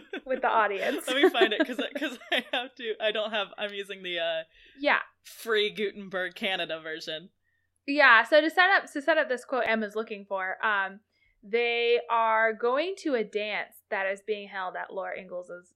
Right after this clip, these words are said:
Speaker 2: grandmother and grandfather's house be-, uh, to celebrate the collection of maple syrup, I guess. I don't know. And so all the
Speaker 1: <laughs> You gotta find something. You gotta
Speaker 2: <laughs> Yes.
Speaker 1: find something to celebrate.
Speaker 2: <laughs> And,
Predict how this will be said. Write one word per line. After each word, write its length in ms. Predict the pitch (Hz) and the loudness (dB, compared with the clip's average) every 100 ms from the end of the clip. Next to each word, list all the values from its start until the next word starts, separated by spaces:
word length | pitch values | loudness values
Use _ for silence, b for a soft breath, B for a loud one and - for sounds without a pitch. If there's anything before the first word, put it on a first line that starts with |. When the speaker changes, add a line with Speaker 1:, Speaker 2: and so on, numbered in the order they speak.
| _ | _
Speaker 2:
grandmother 400 | - 185 190 170 170 | -16 -14 -12 -12 -12
and 80 | 175 | -16
grandfather's 880 | 185 175 180 _ _ 185 - 104 - - | -18 -18 -20 _ _ -14 -12 -14 -14 -12
house 280 | - - - b b b - | -10 -12 -18 b b b -20
be-, 160 | 202 - | -12 -6
uh, 220 | 190 104 - 220 | -4 -6 -10 -10
to 80 | 226 | -6
celebrate 680 | - 220 208 202 196 - - | 0 2 2 0 -4 -6 -6
the 220 | 196 185 175 _ _ _ | -4 -4 -10 _ _ _
collection 500 | - 214 196 - 226 | -10 -6 -6 -6 -12
of 140 | 196 190 | -12 -14
maple 340 | 185 185 185 | -18 -16 -18
syrup, 380 | - 196 - - - | -14 -14 -14 -16 -16
I 80 | 185 | -12
guess. 240 | - - - | -12 -10 -6
I 80 | 214 | -4
don't 140 | 190 | -4
know. 140 | - - B B - 254 | -8 -12 B B -2 2
And 320 | 285 269 - - | 4 2 -2 6
so 220 | 339 294 | 10 10
all 240 | 262 311 339 | 10 6 6
the 300 | - 311 320 - 415 - | 2 4 4 4 -4 -4
Speaker 1:
<laughs> 300 | - 311 - | 6 6 10
You 140 | 359 | 10
gotta 220 | 320 339 - | 12 10 8
find 260 | 277 254 | 6 4
something. 520 | - 226 202 180 160 175 294 | 2 0 2 0 -4 -4 6
You 80 | 302 | 6
gotta 280 | 302 320 - | 10 8 8
Speaker 2:
<laughs> 0 | |
Yes. 40 | |
Speaker 1:
find 200 | 254 240 | 6 2
something 300 | 233 196 185 | 2 -2 -2
to 80 | 180 | -6
celebrate. 520 | - 156 147 151 254 - | -4 -4 -4 0 0 0
Speaker 2:
<laughs> 640 | 320 440 453 403 - - | -4 -6 -4 -4 -6 -2
And, 320 | 254 262 254 | 0 2 0